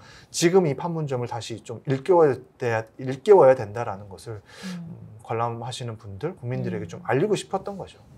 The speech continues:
Speaker 2: 네. 아마 이제 대중들에게는 그 판문점이라는 공간을, 어, 정말 방-, 방문해 보시지 않은, 그러니까
Speaker 1: 네.
Speaker 2: 지금 사실 옮겨진 그
Speaker 1: 네, 네.
Speaker 2: 판문점이죠.
Speaker 1: 네.
Speaker 2: 아, 와, 방문해 보시지 않은 분들에게는 그 이미지가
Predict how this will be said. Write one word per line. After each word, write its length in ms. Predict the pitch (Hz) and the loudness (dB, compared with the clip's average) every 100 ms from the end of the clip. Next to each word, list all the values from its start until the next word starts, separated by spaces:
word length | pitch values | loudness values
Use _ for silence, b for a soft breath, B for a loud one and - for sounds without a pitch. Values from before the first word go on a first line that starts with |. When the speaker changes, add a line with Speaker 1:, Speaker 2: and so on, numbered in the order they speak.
| 185 | -8
Speaker 2:
네. 380 | 196 185 170 - B B B | -8 -8 -12 -16 B B B
아마 600 | 185 214 240 240 262 226 | 2 4 4 4 2 -2
이제 400 | 165 151 185 180 B B - - 180 | -6 -2 0 0 B B -20 -14 -6
대중들에게는 1200 | 220 220 311 269 226 196 175 165 175 202 175 156 b b _ | -4 -4 -2 2 2 2 -2 -4 -4 -2 -4 -8 b b _
그 80 | - | -4
판문점이라는 1000 | 311 359 381 330 285 240 208 190 185 | -4 -4 -6 0 0 2 0 0 -2
공간을, 580 | 180 170 170 170 160 151 B B - | -8 -2 -2 -2 -6 -8 B B -6
어, 180 | 139 - - | -4 -4 -12
정말 260 | - 180 190 | -10 -2 -2
방-, 420 | 190 175 220 254 | -2 -4 -4 -4
방문해 540 | - 180 220 294 294 240 | -6 -4 -4 -2 -2 -2
보시지 400 | 226 - - 180 | -4 -4 2 2
않은, 480 | 135 175 196 269 | 2 -4 -6 -8
그러니까 160 | 160 156 | -4 -4
Speaker 1:
네. 60 | 156 | -4
Speaker 2:
지금 280 | 180 180 - | -8 -8 -6
사실 220 | - 202 | -4 2
옮겨진 560 | 185 226 285 185 165 185 | 4 8 8 8 4 0
그 80 | - | 2
Speaker 1:
네, 40 | |
네. 60 | 233 | 2
Speaker 2:
판문점이죠. 580 | 202 196 170 156 151 | 2 -2 -2 -4 -10
Speaker 1:
네. 80 | 104 98 B B | -10 -12 B B
Speaker 2:
아, 300 | - 170 151 | -2 0 0
와, 140 | - - - | 2 0 0
방문해 440 | - 180 220 226 208 | -6 -6 -2 -2 -4
보시지 320 | 202 196 196 | -12 -2 -2
않은 300 | 143 185 202 | 0 -6 -10
분들에게는 760 | 196 185 170 160 170 247 214 | -10 -4 -4 -4 -6 -4 -4
그 140 | 170 175 | -4 -6
이미지가 680 | 160 196 185 165 220 196 | -4 -6 -8 -4 -2 -2